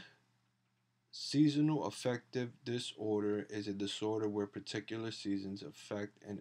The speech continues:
individual's mood. The amount of light seems to be correlated with this disorder. Okay,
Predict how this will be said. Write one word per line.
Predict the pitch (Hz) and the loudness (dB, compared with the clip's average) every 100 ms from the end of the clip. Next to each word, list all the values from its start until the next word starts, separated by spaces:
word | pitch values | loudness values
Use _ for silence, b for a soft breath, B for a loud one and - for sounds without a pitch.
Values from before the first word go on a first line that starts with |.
| - | -6
individual's | 101 95 101 101 101 95 95 101 | -6 -4 -6 -4 -4 -4 -6 -6
mood. | 98 87 - B B B - | -6 -6 -14 B B B -6
The | 90 - | -4 -4
amount | 101 101 110 127 - | -4 -2 -2 -4 -6
of | 127 123 | -10 -4
light | 107 101 98 - | -2 0 -2 -6
seems | - 104 107 - | -8 -6 -6 -6
to | 101 | -8
be | 104 | -6
correlated | 104 - 101 101 95 95 95 104 | -8 -2 0 0 -2 -6 -8 -8
with | 95 - | -8 -8
this | 98 - | -8 -8
disorder. | - 104 - 104 98 82 80 - - - 98 | -6 -6 -2 0 0 -6 -10 -10 -10 -12 -12
Okay, | 95 - | -12 -12